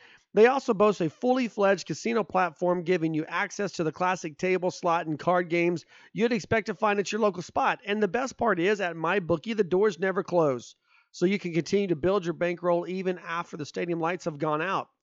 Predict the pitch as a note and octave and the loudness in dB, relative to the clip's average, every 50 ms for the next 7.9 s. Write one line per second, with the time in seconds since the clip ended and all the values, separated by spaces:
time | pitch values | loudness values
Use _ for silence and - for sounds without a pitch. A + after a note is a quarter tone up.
0 | _ _ _ _ _ _ _ _ _ _ _ - - D#3 F3+ G#3+ A#3+ - - C#4+ | _ _ _ _ _ _ _ _ _ _ _ -10 -2 2 2 2 2 2 0 0
1 | B3+ A#3+ A3+ A3+ A3 F3+ - - E3 D#3 D#3 D3+ C#3+ - D#3 D#3 E3+ F3 F3 - | 2 2 2 2 0 0 2 2 4 4 4 0 0 0 0 0 2 0 0 0
2 | D3+ C#3 C#3 C#3+ C#3+ D3+ E3+ E3+ D#3 C3+ E3 D#3+ D3 - C3+ A#2+ - - _ - | -2 -4 -2 -4 -2 0 0 -2 0 0 0 0 0 -2 -10 -10 -10 -12 _ 0
3 | D#3 E3+ F#3+ G#3+ G#3+ G#3 E3+ D3+ A3+ C4+ A#3+ - F#3 F3 F3 F3 D#3+ D#3+ F#3+ A3+ | 2 4 4 6 4 4 2 4 2 2 2 4 4 4 4 4 2 2 0 0
4 | G#3+ A3+ B3+ - F#3 F3 F3+ G3+ G3+ - E3+ D#3+ F3 F3 - - A#3 C4 A#3 A#3 | 2 0 -2 2 2 2 4 2 0 2 4 4 4 4 4 4 2 4 6 6
5 | G3 - E3 C3+ A#2 - _ - C4+ B3+ G#3 F3 D3 C3 D#3 F#3+ F#3 E3+ - - | 4 4 2 -2 -2 -4 _ 8 10 10 10 10 6 2 0 -2 -2 -2 -4 -4
6 | A3 B3 A#3 G3+ F3 E3 E3+ F3 - - - B3+ A#3+ A3+ A3+ A3 G#3+ G#3+ G#3+ G#3 | -4 -2 2 2 2 2 2 0 -2 -2 0 2 4 6 6 6 4 2 2 2
7 | G#3+ G#3+ F#3 D#3 - A3 B3 B3 C4 A#3 - F#3+ F3 C#3+ C3+ C3 B2 | 2 0 -2 0 4 4 4 4 4 0 2 2 2 4 2 0 -2